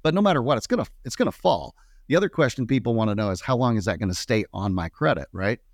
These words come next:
Well, if you file a Chapter seven, it's going to stay on your credit for up to ten years. If you file a Chapter thirteen, it's gonna stay on your credit for about seven years.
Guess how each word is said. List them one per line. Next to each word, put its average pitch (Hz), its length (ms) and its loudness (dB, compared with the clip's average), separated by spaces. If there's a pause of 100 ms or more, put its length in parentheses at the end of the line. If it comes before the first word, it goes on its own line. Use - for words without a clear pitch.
(260)
Well, 110 140 2
if - 80 -6
you 117 80 0
file 151 460 -2
a 123 80 0
Chapter 117 360 0
seven, 98 580 0
it's - 180 -4
going 107 320 -2
to 110 100 -4
stay 107 260 0
on 101 120 0
your 95 100 -4
credit 95 320 -2
for 95 100 -2
up 87 100 -4
to 87 80 -8
ten 87 260 -2
years. 62 360 -8 (520)
If 113 160 -4
you 107 80 0
file 107 380 0
a 101 40 -2
Chapter 104 380 0
thirteen, 135 640 0
it's - 160 -10
gonna 104 160 0
stay 104 200 -2
on 104 120 0
your 98 80 -2
credit 92 320 -4
for 92 60 -12
about 87 160 -4
seven 57 340 -8
years. 50 360 -16